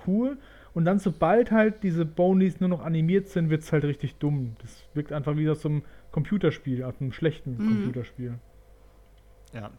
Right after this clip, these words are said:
Speaker 3: die, die Bonies sind, wie gesagt, hatten wir schon eingangs erwähnt, so mumifizierte, skelettartige Wesen und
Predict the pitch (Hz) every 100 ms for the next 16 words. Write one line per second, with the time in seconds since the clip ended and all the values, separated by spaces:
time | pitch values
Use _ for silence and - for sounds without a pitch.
0 | - 107 - 120 - 143 156 - 131 127
1 | - 117 107 110 - 120 117 101 120 110
2 | 135 123 131 120 123 120 107 104 113 107
3 | 107 - 131 131 120 123 98 - - -
4 | - - - - - - - 113 117 110
5 | 104 101 107 104 104 107 101 113 117 117
6 | 101 98 -